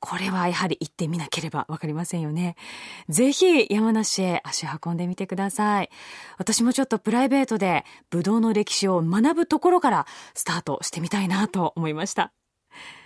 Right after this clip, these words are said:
さて、工藤さんのほろ酔いっぷりや、やじきたオリジナルワインの完成品などは、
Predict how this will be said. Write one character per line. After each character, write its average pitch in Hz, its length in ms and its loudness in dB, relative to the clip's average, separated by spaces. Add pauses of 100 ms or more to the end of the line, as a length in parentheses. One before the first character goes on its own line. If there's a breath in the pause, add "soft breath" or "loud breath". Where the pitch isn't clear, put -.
(340 loud breath)
さ 302 220 0
て、 - 240 2 (480 soft breath)
工 - 100 4
藤 381 180 6
さ 311 160 2
ん 269 80 4
の 262 300 4
ほ 196 140 -2
ろ 214 80 2
酔 262 140 2
い 240 60 0
っ - 20 -20 (180)
ぷ 233 100 0
り 220 140 4
や、 196 260 2 (100)
や 196 140 4
じ 214 100 0
き - 120 -10
た 190 280 2
オ 151 80 -2
リ 220 100 2
ジ 370 100 2
ナ 359 100 6
ル 339 140 4
ワ 320 100 2
イ 285 80 2
ン 247 60 2
の 226 100 2
完 302 240 0
成 392 220 4
品 349 260 2
な 330 140 4
ど 294 80 2
は、 277 260 2